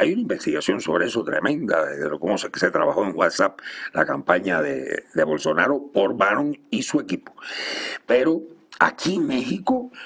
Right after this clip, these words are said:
eh, verdaderamente, yo creo que las ideas de izquierda y progresistas han logrado irse abriendo paso en las redes sociales, se han posicionado de una manera muy fuerte. Por ejemplo, es impresionante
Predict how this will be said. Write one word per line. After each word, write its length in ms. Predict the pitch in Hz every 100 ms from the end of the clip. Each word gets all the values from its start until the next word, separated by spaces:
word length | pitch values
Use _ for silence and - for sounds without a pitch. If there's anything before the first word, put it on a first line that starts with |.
| - - _ -
eh, 320 | 98 98 95
verdaderamente, 1300 | 92 90 82 78 85 127 - 143 160 - - 220 247 - - - - - _ _ -
yo 340 | - 185 107
creo 300 | - 170 226
que 100 | 240
las 160 | 156 -
ideas 320 | 98 107 269
de 60 | -
izquierda 360 | - 123 -
y 40 | 113
progresistas 760 | - - 90 - - - -
han 100 | -
logrado 540 | - - 98 104 - -
irse 300 | - - 143
abriendo 520 | - - - - -
paso 360 | - - -
en 80 | -
las 120 | - -
redes 260 | - 156
sociales, 640 | 147 127 95 98 95 208 - - - - - - -
se 180 | - 123
han 180 | 120
posicionado 960 | - 160 - - - 110 110 107 107 127
de 60 |
una 140 | 123 120
manera 340 | 92 92 98
muy 180 | 92 -
fuerte. 460 | - 127 - - 226
Por 180 | -
ejemplo, 320 | - 185 262 240
es 60 |
impresionante 880 | - - - 170 160 147 - 233 220